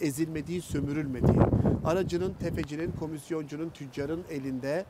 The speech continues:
oyuncak olmadığı, gerçekten ürettiği ve pazar, e, para kazanabildiği, kooperatifler kurulduğu bir Türkiye hayal edin.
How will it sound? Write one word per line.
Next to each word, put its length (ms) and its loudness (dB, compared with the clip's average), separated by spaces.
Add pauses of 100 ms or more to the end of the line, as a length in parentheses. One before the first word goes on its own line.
(380)
oyuncak 460 2 (100)
olmadığı, 520 4 (420)
gerçekten 500 0
ürettiği 400 -2
ve 80 0
pazar, 340 -2
e, 260 -4
para 240 -2
kazanabildiği, 680 -6 (400)
kooperatifler 680 2 (120)
kurulduğu 440 0
bir 100 0
Türkiye 360 0
hayal 300 2
edin. 200 -10